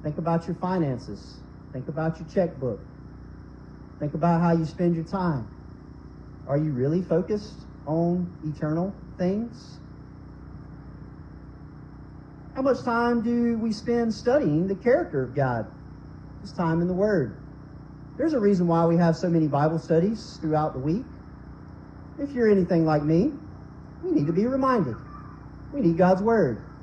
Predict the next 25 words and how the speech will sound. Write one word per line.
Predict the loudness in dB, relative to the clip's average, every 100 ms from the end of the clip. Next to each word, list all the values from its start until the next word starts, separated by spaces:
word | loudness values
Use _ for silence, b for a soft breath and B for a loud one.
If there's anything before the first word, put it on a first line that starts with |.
| -18 -16 -16 -16 -18 -16 -16 -16 -6
We | -2
need | 2
to | 4
be | 6
exhorting | 6 6 4 4 4 2 0
and | -2 -2
encouraging | 2 6 6 4 0
one | 0
another. | 2 2 2 0 -6 -16 -10 -2
And | 0
I | 4
get, | 6 6 6
guys, | 6 6 4 2 -2
not | 0 2
everybody | 2 4 2 2 2 0 -4 -14 -18 -18 -12 -4
can | 4
go | 8 8
to | 8 4
every | 2 2
single | 2 2
Bible | 2 4 4 2
study | 2 4 4
that | 2
there | 2 4
is. | 6 6 4 -8